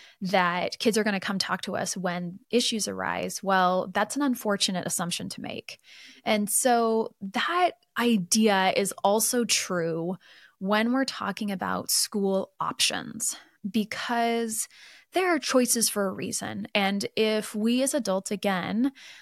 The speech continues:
like, if I make the assumption that all of my kids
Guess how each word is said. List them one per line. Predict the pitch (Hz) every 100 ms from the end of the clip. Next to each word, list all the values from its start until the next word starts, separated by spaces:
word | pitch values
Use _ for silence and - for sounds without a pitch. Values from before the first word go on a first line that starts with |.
| -
like, | 185 196
if | 190
I | 196 233
make | 240 226
the | -
assumption | 196 - 214 220 208 185 180 -
that | 190 196 -
all | 190 226
of | 240
my | 220 214
kids | 196 - 208 190 190 180 - -